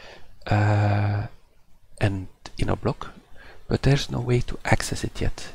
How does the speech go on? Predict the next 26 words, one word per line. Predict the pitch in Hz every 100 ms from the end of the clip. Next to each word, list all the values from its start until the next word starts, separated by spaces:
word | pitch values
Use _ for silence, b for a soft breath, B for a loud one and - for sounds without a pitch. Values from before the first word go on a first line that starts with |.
| -
It | -
doesn't | 120 - -
have | 107 -
a |
user | 104 120 -
interface, | 101 - - - 123 - - B B B B B
so | - - 101
there's | 113 101 -
no | 107
way | 104 104 - - -
to | 120
see | - 127
that | - -
it | 117
actually | 113 - - 113
works. | 107 123 - - - - B B B B B B B B
So | - 143
now | 135 147 -
we | 131
are | 113 107
going | 110 110 -
to | 127 120 - - -
do | - -
that. | - - - - - _ _ - - _ _ _ _ - - B B B B B -
Um, | 110 110 113 110 110 - - - - - - - - - - - - - - - _ _ - - - -
yeah, | -